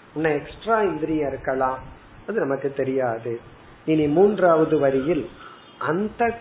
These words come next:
கரணத்தில் உள்ள சில தத்துவங்கள் கூறப்படுகிறது. சங்கல்ப விஞ்ஞானம் அத அபிமானக. இதெல்லாம் நம்ம எப்படி படிச்சிருக்கிறோம்? மனம்,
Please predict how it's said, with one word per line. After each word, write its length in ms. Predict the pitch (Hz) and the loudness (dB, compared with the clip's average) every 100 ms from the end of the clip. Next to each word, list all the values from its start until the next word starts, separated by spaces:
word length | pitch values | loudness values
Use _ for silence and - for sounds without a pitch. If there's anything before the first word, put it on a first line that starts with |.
| - | -2
கரணத்தில் 720 | 175 160 156 151 - 156 139 | 0 2 0 -2 -2 -2 0
உள்ள 180 | 131 160 | 0 -2
சில 180 | 208 147 131 | -2 -4 -4
தத்துவங்கள் 760 | 139 135 - 147 127 127 175 202 | -4 -6 -2 -2 -2 -2 -4 -2
கூறப்படுகிறது. 920 | 131 127 185 143 135 131 123 113 156 220 - - - - - - - - - - - | -2 -2 -2 -4 -6 -4 -4 -2 -2 -2 -6 -20 -20 -20 -20 -20 -20 -20 -20 -20 -16
சங்கல்ப 1160 | - 170 165 185 202 208 - 180 185 190 185 - 214 262 - - - | -4 -2 0 0 -2 -2 0 4 4 2 -2 0 0 0 -10 -20 -18
விஞ்ஞானம் 1300 | 117 147 143 - - 165 165 160 160 160 160 196 254 - - - - | -6 -4 -4 -16 -6 -2 2 2 2 2 0 0 -2 -8 -18 -12 0
அத 280 | 143 143 139 214 220 139 | 0 0 0 -2 -2 0
அபிமானக. 1000 | 139 131 143 208 165 123 127 127 120 117 143 143 - - - - - - - - - - - - - - - - - - | 0 0 -4 -4 -2 -2 -2 -4 -4 -2 -2 -2 -6 -18 -20 -20 -20 -20 -20 -20 -20 -20 -20 -20 -20 -20 -20 -20 -20 -16
இதெல்லாம் 380 | - 180 170 175 | 0 2 4 2
நம்ம 160 | 170 160 | 4 2
எப்படி 240 | 160 165 | 2 0
படிச்சிருக்கிறோம்? 720 | 160 151 156 147 147 143 139 - - - - 135 | 0 0 0 -2 0 0 0 -6 -16 -20 -18 -6
மனம், 500 | 135 139 147 156 196 | -2 0 2 0 0